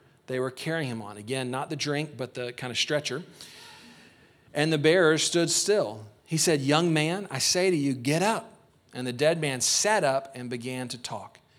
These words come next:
And Jesus gave him back to his mother. So here we see another way to pray that brings healing. We're gonna look at this in just a moment.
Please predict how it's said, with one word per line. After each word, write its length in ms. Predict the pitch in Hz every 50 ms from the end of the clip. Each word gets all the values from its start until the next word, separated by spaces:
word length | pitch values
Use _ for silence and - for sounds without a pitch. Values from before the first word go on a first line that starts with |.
| _ _ _ _ _ -
And 160 | 127 127 127
Jesus 640 | 117 - 120 139 160 185 190 170 143 147 131 117 - -
gave 260 | - 143 135 131 127
him 140 | 127 120 117
back 460 | 131 135 123 120 113 113 - - - _ _ _ _ _ _ _ _ _ - -
to 140 | - 131
his 160 | 131 123 113 120
mother. 440 | 135 135 139 151 135 107 92 113 - _ _ _ _ - - - - - _
So 180 | - - 185 165
here 280 | 143 151 185 214 233
we 140 | 254 233 202
see 420 | 170 - - - 160 160 160 165 180
another 540 | 165 143 147 147 147 151 156 180 208 202
way 360 | 170 139 127 123 123 123 127 127
to 160 | - - 135
pray 840 | 117 - - - - - 175 185 175 156 135 127 127 123 131 156 165 - _ _ _ _ _ _ _ _ _ _ _ -
that 180 | 139 151 143
brings 400 | 117 120 131 135 139 139 139 180
healing. 520 | - - 190 214 208 185 139 107 104 107 110 - _ _ _ _ _ -
We're 140 | 123 127
gonna 180 | 131 143 147 147
look 220 | 151 175 190 185
at 80 | 175 131
this 200 | 143 135 123 -
in 60 | 135
just 200 | 127 127 - -
a 40 | 147
moment. 360 | 147 156 160 151 127 123 -